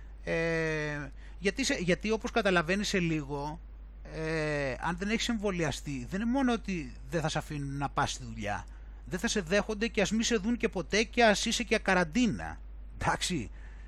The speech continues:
γιατί έτσι θα γίνει. Γιατί ο, έτσι, έτσι θέλουν εννοώ να γίνει. Δηλαδή θα είναι στιγματισμός γενικός. Θα σου πούνε μετά, "Δείχνεις ότι είσαι ασόβαρος επειδή δεν έχεις εμβολιαστεί". Άρα και, πουθεν-,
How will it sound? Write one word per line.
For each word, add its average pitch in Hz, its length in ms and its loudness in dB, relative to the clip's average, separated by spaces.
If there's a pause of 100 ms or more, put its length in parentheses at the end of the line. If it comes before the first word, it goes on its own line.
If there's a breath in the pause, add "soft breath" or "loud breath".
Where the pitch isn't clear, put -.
(200 soft breath)
γιατί 156 280 0
έτσι 247 180 6
θα 151 100 0
γίνει. 92 460 -8 (320 soft breath)
Γιατί 135 260 -4
ο, 165 260 0
έτσι, 165 260 0
έτσι 185 260 2
θέλουν 240 420 12
εννοώ 131 260 0
να 113 120 -2
γίνει. 104 360 -4
Δηλαδή 127 340 0
θα - 140 2
είναι 214 120 4
στιγματισμός 180 640 0
γενικός. 190 720 6 (460 soft breath)
Θα 170 140 -2
σου - 120 -4
πούνε 208 220 2
μετά, 294 600 10
"Δείχνεις 233 440 2
ότι 247 160 -4
είσαι 254 120 4
ασόβαρος 151 720 4
επειδή 143 200 -4
δεν 139 160 -4
έχεις 135 200 -2
εμβολιαστεί". 123 680 -4 (240 loud breath)
Άρα 202 380 8 (140)
και, 175 120 0
πουθεν-, 165 320 -2